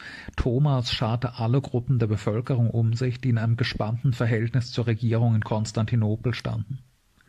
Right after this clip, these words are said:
Außerdem wurde er von Kalif al-Mamun unterstützt, der wohl darauf hoffte, durch die Befeuerung eines Bürgerkrieges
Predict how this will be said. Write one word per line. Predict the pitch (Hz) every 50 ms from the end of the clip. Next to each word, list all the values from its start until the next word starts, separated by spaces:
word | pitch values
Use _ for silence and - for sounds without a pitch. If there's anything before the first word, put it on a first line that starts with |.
| - - - - - - - - - - -
Außerdem | - 110 110 127 139 - 160 131 113 117 117 127 127 120
wurde | 120 123 117 123
er | 120
von | 120 - 135 120 117
Kalif | - - 127 107 107 117 123 123
al-Mamun | - - - 117 113 110 113 110 110 113 113 110 113 117
unterstützt, | 113 104 - 104 101 - - 123 117 - - - - _
der | - 117 104
wohl | 117 117
darauf | 113 110 107 113 113 - -
hoffte, | 120 117 - - - - 131 123
durch | 117 123 117
die | - 131 127
Befeuerung | - 117 - - - 113 113 123 131 135 123 120
eines | 117 117 113
Bürgerkrieges | - - 117 117 127 139 147 127 120 - - 117 113 113 117 123 120